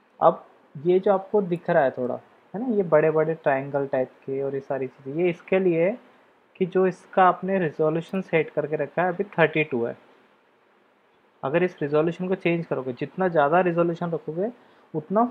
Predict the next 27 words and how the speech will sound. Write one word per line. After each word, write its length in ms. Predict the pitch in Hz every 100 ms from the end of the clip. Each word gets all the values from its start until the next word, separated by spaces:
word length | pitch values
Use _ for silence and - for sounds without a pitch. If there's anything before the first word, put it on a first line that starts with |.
| -
fine 280 | 165 180 180
होता 240 | 135 -
है 120 | 127
ये 140 | 127 135 - _ _ _
simulation। 480 | 139 123 117 - 120 - _ _ _ _ _ _ _ _ _ -
तो 40 |
हम 120 | 160 170
क्या 120 | 175
करते 260 | 180 175
हैं, 40 | 185
इसको 220 | - 202
थर्टी 380 | - 165 160 170
टू 140 | 170 165
से 160 | 175
चलो 240 | 170 165 165
थोड़ा 220 | 160 165
बढ़ा 260 | 151 139
के 140 | 143 196
फिफ्टी 440 | - 160 - 170
कर 180 | 143 117
देते 260 | 113 - 120
हैं। 120 | 131 _ _ _ _ _ _ _ _ _ _ _ _ _ _ _ _ _ _ _ 151
फिर 80 |
से 120 | 147 160
back 300 | 147 151 -
करते 300 | 160 156 196
हैं, 160 | 202